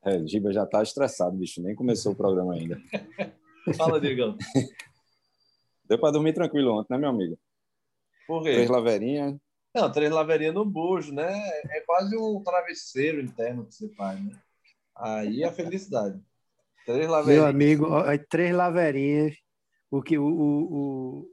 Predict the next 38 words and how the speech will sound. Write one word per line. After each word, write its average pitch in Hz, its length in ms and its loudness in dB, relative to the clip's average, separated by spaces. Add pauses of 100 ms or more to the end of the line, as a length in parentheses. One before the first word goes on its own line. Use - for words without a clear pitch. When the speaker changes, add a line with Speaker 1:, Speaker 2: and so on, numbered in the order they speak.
Speaker 3:
o 113 140 -8
vale 151 520 2
a 143 140 -2
máxima, 131 680 -6
"Deus 147 300 4
te 160 100 -10
conserve 147 540 -2
na 147 140 -2
terra, 135 320 -2
porque 151 180 -2
no 151 140 0
céu 143 260 -2
não 147 80 -2
tem 156 160 -4
capim", 139 420 -6
viu? 120 280 -6
Porque, - 720 -6
pelo 160 240 4
amor 151 420 2
de 160 100 4
Deus, 127 380 2
viu? 156 120 -4 (220)
Speaker 2:
Mas, 156 220 2
Giba, 156 480 0
foi 151 140 -4
só 170 160 -6
pra 180 100 2
dormir 170 320 -6
tranquilo. 147 520 -2
Eu 139 40 -12
dormi 156 300 -6
com 160 80 -6
um - 20 -10
sorriso 156 400 -6
de 151 80 -6
orelha 160 280 0
a 165 40 4
orelha. 117 400 -6